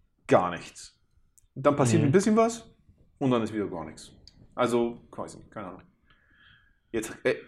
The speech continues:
Speaker 1: unabhängig
Speaker 2: Ja.
Speaker 1: von, also
Speaker 2: Ja, ja.
Speaker 1: so, äh, vor Corona jetzt,
Speaker 2: Ja,
Speaker 1: ne?
Speaker 2: ja, ja,
Speaker 1: Also
Speaker 2: genau,
Speaker 1: jetzt,
Speaker 2: vor
Speaker 1: jetzt
Speaker 2: Corona,
Speaker 1: ist
Speaker 2: genau.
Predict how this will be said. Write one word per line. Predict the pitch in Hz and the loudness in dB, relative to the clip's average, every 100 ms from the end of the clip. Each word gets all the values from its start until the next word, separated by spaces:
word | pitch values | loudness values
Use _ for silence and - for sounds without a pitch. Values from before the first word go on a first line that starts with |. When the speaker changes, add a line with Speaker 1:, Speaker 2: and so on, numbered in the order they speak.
| - | -4
Speaker 1:
unabhängig | 175 123 120 156 156 | 8 10 12 12 8
Speaker 2:
Ja. | |
Speaker 1:
von, | 147 139 | 6 8
also | 127 | 12
Speaker 2:
Ja, | 135 | 12
ja. | 131 110 113 | 12 12 10
Speaker 1:
so, | |
äh, | 127 | 2
vor | - 131 | 4 2
Corona | 113 92 82 - | 2 -4 -6 -6
jetzt, | 92 - | 2 12
Speaker 2:
Ja, | 147 | 12
Speaker 1:
ne? | 143 | 12
Speaker 2:
ja, | 139 | 12
ja, | 135 | 12
Speaker 1:
Also | 123 | 12
Speaker 2:
genau, | 139 | 12
Speaker 1:
jetzt, | 117 | 10
Speaker 2:
vor | 135 | 8
Speaker 1:
jetzt | 123 | 8
Speaker 2:
Corona, | 123 117 | 6 6
Speaker 1:
ist | 107 | 6
Speaker 2:
genau. | 117 98 | 6 6